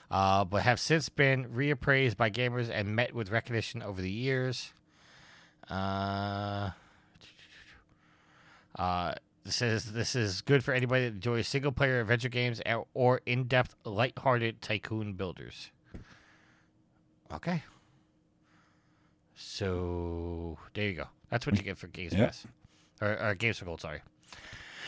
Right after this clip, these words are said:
Speaker 1: All right, our next topic. Uh, I didn't put it in the agenda 'cause there's really, uh, I mean,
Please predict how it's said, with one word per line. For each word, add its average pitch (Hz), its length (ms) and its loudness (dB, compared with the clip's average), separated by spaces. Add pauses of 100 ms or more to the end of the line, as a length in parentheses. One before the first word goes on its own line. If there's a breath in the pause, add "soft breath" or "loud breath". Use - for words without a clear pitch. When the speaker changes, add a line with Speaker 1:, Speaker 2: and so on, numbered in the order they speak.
(280 loud breath)
Speaker 1:
All 190 100 12
right, 220 160 12 (100)
our 214 520 12 (280 loud breath)
next 165 680 6
topic. 160 600 6 (100)
Uh, 127 80 -6
I 131 300 8
didn't 220 220 6
put 190 120 8
it 160 60 4
in 143 80 2
the 127 100 4
agenda 131 300 4
'cause 117 120 -8
there's 95 200 -4
really, 110 580 2
uh, 95 340 2 (540)
I 104 80 -4
mean, 98 140 -6